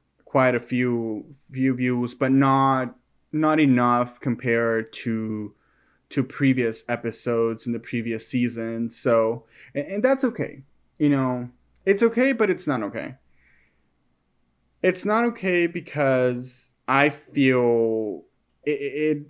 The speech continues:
it kinda brings me down in a sense. And it shouldn't. It should not bring me down because first and foremost,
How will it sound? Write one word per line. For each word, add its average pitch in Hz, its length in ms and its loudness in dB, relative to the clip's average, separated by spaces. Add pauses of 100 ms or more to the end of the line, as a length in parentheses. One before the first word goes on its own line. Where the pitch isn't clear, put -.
(640)
it 147 180 2
kinda 180 260 -4
brings 139 300 -2
me 120 80 -2
down 120 560 -4 (560)
in 143 100 -2
a 143 80 0
sense. 143 560 -4 (960)
And 147 120 2
it 139 80 -2
shouldn't. 120 400 -4
It 127 80 -4
should 131 180 -4
not 127 180 0
bring 120 140 -2
me 117 80 -2
down 113 240 -4
because 120 380 0 (1200)
first 196 260 4
and 156 140 -2
foremost, 135 580 2